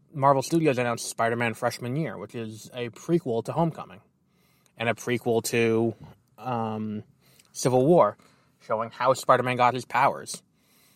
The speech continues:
And I, I don't think it's surprising that this happened. So that's gonna be cool. But we are getting three more co-produced Spider-Man movies, um, at some point in the future, uh, with Tom Holland returning. So that will be fun to watch. Um,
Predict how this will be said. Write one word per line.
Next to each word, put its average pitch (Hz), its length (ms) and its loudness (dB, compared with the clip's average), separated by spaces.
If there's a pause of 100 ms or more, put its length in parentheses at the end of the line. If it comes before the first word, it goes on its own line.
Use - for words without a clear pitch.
(240)
And 110 340 -2
I, 117 240 2
I - 40 6
don't 123 180 2
think 127 140 -2
it's 120 120 -4
surprising 117 640 -2
that 110 100 -8
this 104 140 -10
happened. 120 400 -2 (440)
So 110 440 -10 (840)
that's 113 220 2
gonna 117 100 -4
be 110 60 -2
cool. 101 160 -4
But 90 80 -6
we 107 80 -2
are 117 100 2
getting 117 200 -4
three 131 180 -4
more 139 180 2
co-produced 110 520 -2
Spider-Man 107 400 -2
movies, 101 520 -10 (480)
um, 101 300 -4
at 110 120 -6
some 110 200 -6
point 110 220 -4
in 107 80 -6
the 104 80 -8
future, 101 480 -8 (280)
uh, 104 160 -8
with 104 140 -8
Tom 104 220 -4
Holland 104 340 -4
returning. - 420 -20
So - 140 -6
that 117 180 0
will 110 120 -4
be 110 160 -8
fun 107 260 -10
to 107 100 -10
watch. - 440 -10 (720)
Um, 104 680 -2